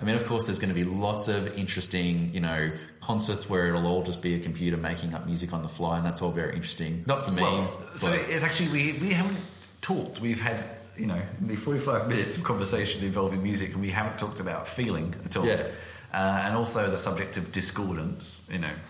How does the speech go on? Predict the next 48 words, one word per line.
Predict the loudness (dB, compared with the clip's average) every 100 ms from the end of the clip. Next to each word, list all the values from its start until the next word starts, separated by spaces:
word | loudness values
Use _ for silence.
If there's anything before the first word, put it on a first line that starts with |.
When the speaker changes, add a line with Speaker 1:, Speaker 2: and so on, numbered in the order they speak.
| -16 -4 0
Speaker 2:
there's, | 0 0 -4 -8 -4
so | 0 2
there's | 2 2
a |
lot | 2 2 0 -2
of | -2
music, | -2 -2 -4 -8 -6 0
a |
lot | 2 2 2 0
of | -4
music | -6 -8 -8
that | -8 -6
follows | -2 -2 -2
formulas. | -4 -4 -6 -8 -8
This | -6 -4
is | -4
why, | 0 2 2 -2 -6 -14 -18 -20 -20 -4
even | 0 2 2
as | 2 2
a | 2
non-musician, | 2 2 2 2 2 2 0
you |
can | -2
sometimes | -2 0 0 -2
listen | -2 -2
to | -2
a | -2
song | 0 0 0 -2 -4
and | -6 -4
kinda | -2 0 2
know | 2
where | 0
it's | 0
gonna | 0 0
go, | 0 -2 -6 -14 -20 -10
'cause | -4 -4
you've | 0
heard | 0 0
it | -2
before, | -2 2 2 2 0 -6 -10
Speaker 1:
Yeah. | -6
Speaker 2:
because | -4 -2 -2 -2
there's | -2 -2 -2 -2
mathematical | -2 0 0 -2 -4 -4
patterns | -2 -2 -2 -2 -2 -4
behind | -4 -2 0 0
the | 0
scenes. | 0 0 0 -2 -4